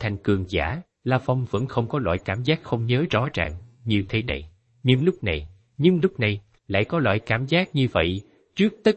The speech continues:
cả những kiến thức chi nhận truyền thừa đều mông mông lung lung, mình chỉ có thể nhớ được một bộ phận ảo diệu của thiên thứ ba,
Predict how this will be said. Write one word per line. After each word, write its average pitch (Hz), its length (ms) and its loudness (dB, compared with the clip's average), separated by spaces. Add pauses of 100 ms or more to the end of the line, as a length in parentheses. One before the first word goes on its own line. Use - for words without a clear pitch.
(120)
cả 110 260 -2
những 117 260 -2
kiến 160 220 -2
thức 226 300 0
chi 139 160 0
nhận 110 200 -2
truyền 101 280 0
thừa 90 360 -2 (120)
đều 98 200 2
mông 120 300 -2
mông 117 180 0
lung 123 260 0
lung, 131 180 4 (360)
mình 135 180 4
chỉ 135 140 2
có 180 140 0
thể 131 260 -2
nhớ 175 240 2
được 101 200 0
một 98 200 -2
bộ 98 140 2
phận 90 320 -2
ảo 113 280 -2
diệu 90 240 0
của 139 220 -2
thiên 117 220 -4
thứ 156 140 -4
ba, 113 360 -2